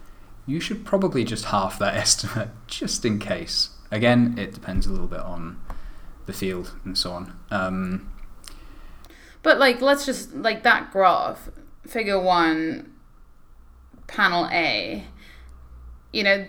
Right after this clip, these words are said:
Speaker 2: that's a visualization of something <laughs> being pretty wrong with how we publish our results.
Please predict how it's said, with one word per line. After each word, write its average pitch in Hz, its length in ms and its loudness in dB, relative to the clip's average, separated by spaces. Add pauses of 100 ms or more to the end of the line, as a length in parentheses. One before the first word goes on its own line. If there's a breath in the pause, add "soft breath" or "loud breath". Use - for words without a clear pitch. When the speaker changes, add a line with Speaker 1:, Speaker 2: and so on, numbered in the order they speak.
(420)
Speaker 2:
that's - 360 -2
a 180 80 -4
visualization 170 1300 -2
of 160 480 0 (1040 loud breath)
something 202 580 2
<laughs> 220 80 0
being 226 420 4
pretty 330 340 6
wrong 233 560 8
with 170 160 4
how 180 200 2
we 170 100 2
publish 180 500 0
our 160 140 2
results. - 600 -10